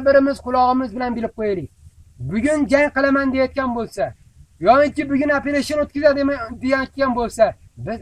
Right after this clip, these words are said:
operationini boshlab bo'lganmiz, birodarlar. Biz qilayapmiz. Biz O'rayza agency bo'lsin, Kurram agency bo'lsin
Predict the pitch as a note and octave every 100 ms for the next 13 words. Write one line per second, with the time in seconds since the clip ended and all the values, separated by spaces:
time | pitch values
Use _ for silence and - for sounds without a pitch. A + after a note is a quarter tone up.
0 | D#3 D3 E3 - F3 F3 D3 D3+ - D#3+
1 | C#3 A3+ D4+ D4+ C#4+ G#3+ A#3 G#3 E3 B2
2 | - - - - C#4+ - - D4 D4+ E4+
3 | F4 D#4+ A#3+ _ _ _ - D4 D#4 C4+
4 | C4 B3 D#4+ D4 D4+ C#4+ D4+ C#4+ C#4 C4+
5 | A3+ - - - _ _ - - B3+ D4
6 | D#4+ D#4+ D#4+ D4+ D#4+ D#4 D4 - C4+